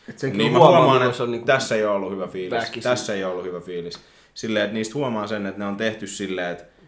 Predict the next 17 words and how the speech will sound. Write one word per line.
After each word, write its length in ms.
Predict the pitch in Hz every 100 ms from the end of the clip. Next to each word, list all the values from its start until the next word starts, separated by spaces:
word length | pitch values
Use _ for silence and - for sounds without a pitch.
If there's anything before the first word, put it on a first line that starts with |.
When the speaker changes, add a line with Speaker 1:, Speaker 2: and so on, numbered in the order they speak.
| _
Speaker 2:
nyt 180 | 117 110
on 80 | 98
vaan 140 | 98 -
pakko 320 | 104 - -
tehdä, 220 | 87 85
koska 300 | 85 90 -
tänään 300 | - 92 85
on 60 | 80
se 80 | 82
päivä, 360 | 90 82 76
että 100 | 73
tää 120 | - 80
on 100 | 78 - _ _
pakko 260 | - - -
saada 260 | - 98 110
valmiiksi. 480 | 147 78 - 110
Speaker 1:
Mm. 100 | 104